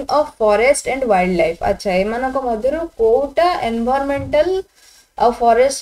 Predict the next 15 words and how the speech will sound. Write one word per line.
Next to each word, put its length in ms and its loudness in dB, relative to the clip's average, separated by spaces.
ଲାଇଫ 180 4
ର 20 6
ଇମ୍ପ୍ରୁଭମେଣ୍ଟ 580 -2
ପାଇଁ 120 -2
ଶୋ 100 2
କରୁଛି? 360 -6
ଆଚ୍ଛା, 240 -8
ଆର୍ଟିକଲ 680 2
ଟ୍ୱେ-, 420 6
ଫର୍ଟି 340 0
ଏଇଟ୍ 200 -4
ଯୋଉଟା 300 2
ରହୁଛି, 320 -2
ଆର୍ଟିକଲ 320 -2
ଫର୍ଟି 280 -2